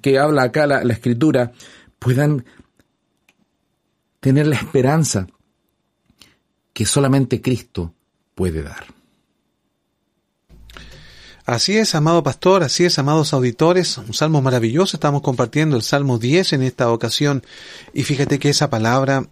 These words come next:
Speaker 2: me cala a mí, eh, eso que dice el verso catorce, "Tú lo has visto". Sí,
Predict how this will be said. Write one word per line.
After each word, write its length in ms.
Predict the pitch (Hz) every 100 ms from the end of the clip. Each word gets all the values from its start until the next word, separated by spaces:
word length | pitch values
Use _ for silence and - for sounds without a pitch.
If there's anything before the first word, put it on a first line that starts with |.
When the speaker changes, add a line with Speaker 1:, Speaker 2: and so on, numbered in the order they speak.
| _
Speaker 2:
me 400 | 123 127 135 139
cala 300 | 139 147 135
a 20 |
mí, 240 | 113 117 104
eh, 120 | 95 - - - - -
eso 220 | 123 123
que 120 | 123
dice 220 | 127 -
el 60 | 113
verso 220 | 117 123
catorce, 500 | 113 113 123 - 113 - -
"Tú 300 | 139 139 123
lo 180 | 113
has 600 | 113 110 107 - - - - 85
visto". 600 | 104 104 - _ - - _ _ _ _ - -
Sí, 280 | - 135